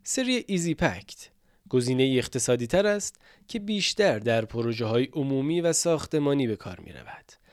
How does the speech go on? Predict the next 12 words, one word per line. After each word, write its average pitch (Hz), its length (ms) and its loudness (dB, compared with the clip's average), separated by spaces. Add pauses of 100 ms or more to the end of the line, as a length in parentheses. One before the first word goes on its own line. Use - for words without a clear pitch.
(280)
این 120 140 -6
کلیدها 127 540 -4
کیفیت 185 540 -2
ساخت 147 360 -2
اشنایدر 123 600 0
را 120 140 2
حفظ 117 360 -2
کردند، 104 600 -4
اما 110 240 -6
با 113 140 -4
تنظیمات 113 640 -6
ساده‌تر 117 720 -4